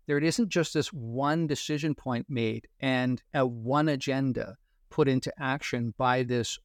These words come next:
overseeing kind of group. Sometimes there are numerous things that happen, and there's even peace amongst these different groups, even when they have sometimes different agendas, because there is that kind of oceanic way of seeing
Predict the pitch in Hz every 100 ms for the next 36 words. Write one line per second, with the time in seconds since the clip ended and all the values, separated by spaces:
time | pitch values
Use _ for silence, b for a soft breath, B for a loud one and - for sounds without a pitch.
0 | - 135 131 123 - 135 127 123 123 117
1 | - 143 147 - _ _ - 156 156 156
2 | 143 139 131 127 165 226 - 151 135 -
3 | - 131 - 123 135 _ _ _ _ _
4 | 160 156 156 185 180 156 139 _ _ -
5 | 214 254 254 - 151 131 156 277 - 143
6 | 120 131 - 127 - 127 - - 185 220
7 | 214 170 160 151 131 - 233 208 120 -
8 | 139 131 135 131 - 135 131 120 113 123
9 | 123 120 - _ _ 143 - - 175 170
10 | 139 131 135 - 127 - - 151 131 -
11 | 135 127 123 127 120 - - 160 156 120
12 | 117